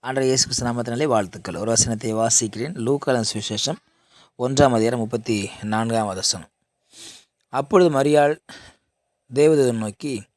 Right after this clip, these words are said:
"இது எப்படி ஆகும்? புருஷனை அறியேனே" என்றாள். இங்கே மரியாள் சொல்லுகிற ஒரு வார்த்தை, தேவதூதனை பார்த்து சொல்லுகிறாள், "இது எப்படி ஆகும்? புருஷனை அறியேனே" என்று சொல்லி சொல்லுகிறார். மரியாளுக்கும் யோசேப்புக்கும்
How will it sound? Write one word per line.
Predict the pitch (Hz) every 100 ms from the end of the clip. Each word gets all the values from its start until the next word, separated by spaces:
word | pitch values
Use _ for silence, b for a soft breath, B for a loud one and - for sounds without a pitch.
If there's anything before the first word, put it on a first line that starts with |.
| _ _ _ -
"இது | 127
எப்படி | 123 120 175 160
ஆகும்? | 135 131 123 113 - _ _ _ _ -
புருஷனை | 170 - 139 127 127 -
அறியேனே" | 120 139 135 131 131
என்றாள். | 113 104 98 95 - _ _ _ _ _
இங்கே | 139 131 120 110 107 _ _ _ _ _ -
மரியாள் | 131 165 165
சொல்லுகிற | - 135 123 120
ஒரு | 113
வார்த்தை, | 110 117 123 - 165 - _ B B B B B B B _ 117
தேவதூதனை | 131 135 123
பார்த்து | 120 117 - 110
சொல்லுகிறாள், | 104 107 147 - _ _ _ - _ -
"இது | 127 127
எப்படி | - - 160
ஆகும்? | 135 127 127 120 107 _ _ _ -
புருஷனை | 156 - 143 147
அறியேனே" | 120 117 117 107 107 101 _ _ _ _ _ -
என்று | 120 117
சொல்லி | - 123 156
சொல்லுகிறார். | - 101 90 - - _ _ 135
மரியாளுக்கும் | 120 151 143 131 127 160 -
யோசேப்புக்கும் | 123 123 - 120 120 110